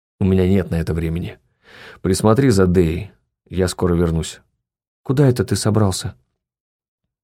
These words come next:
Надо было лучше зайти к Дилану. «По делам», ответил рисковато, но и Жен внимания не обратил на тон.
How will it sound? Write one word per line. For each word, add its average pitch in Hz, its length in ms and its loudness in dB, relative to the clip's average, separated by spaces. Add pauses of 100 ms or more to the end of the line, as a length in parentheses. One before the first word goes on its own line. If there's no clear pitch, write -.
(320)
Надо 98 440 0
было 87 180 0
лучше 87 300 -2
зайти 82 280 -4
к 85 80 -4
Дилану. - 500 -8 (1200)
«По 95 100 2
делам», 90 500 0 (800)
ответил 92 380 0
рисковато, 95 800 -2 (160)
но 95 280 -2
и 95 60 2
Жен 113 220 2
внимания 92 440 2
не 87 100 -2
обратил 87 380 -2
на 95 140 -4
тон. - 280 -12